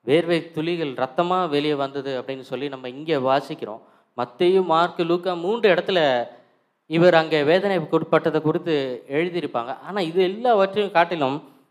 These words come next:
எபிரேயர் ஐந்தாவது அதிகாரம் ஏழாவது வசனத்துல அங்க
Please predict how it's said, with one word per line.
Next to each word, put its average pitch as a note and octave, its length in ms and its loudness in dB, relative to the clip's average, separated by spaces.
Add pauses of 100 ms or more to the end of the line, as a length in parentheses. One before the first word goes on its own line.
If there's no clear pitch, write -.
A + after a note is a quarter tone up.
எபிரேயர் C#3+ 600 0 (200)
ஐந்தாவது B3 540 6
அதிகாரம் E3 440 4
ஏழாவது F3 600 6
வசனத்துல D#3 600 2
அங்க F3+ 680 0